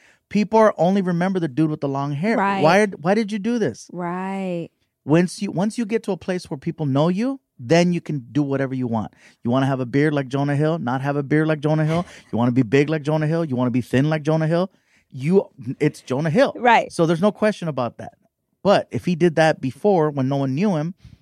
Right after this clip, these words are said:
Speaker 1: then it's like, eh, it's like eight different people that just, you know. So,
Speaker 2: So
Speaker 1: so try to,
Speaker 2: smart.
Speaker 1: try to stay consistent with it. And so, like I said, I, I, I branded the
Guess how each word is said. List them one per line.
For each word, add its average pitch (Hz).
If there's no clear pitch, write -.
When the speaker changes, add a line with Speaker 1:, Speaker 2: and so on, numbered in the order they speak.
Speaker 1:
then 135
it's 131
like, 139
eh, 214
it's 180
like 160
eight 160
different 175
people 208
that 127
just, 127
you -
know. 113
So, -
Speaker 2:
So 220
Speaker 1:
so 135
try 156
to, 139
Speaker 2:
smart. -
Speaker 1:
try 151
to 151
stay -
consistent 127
with 110
it. 101
And 110
so, 113
like 113
I 110
said, 107
I, 104
I, 107
I -
branded 123
the 110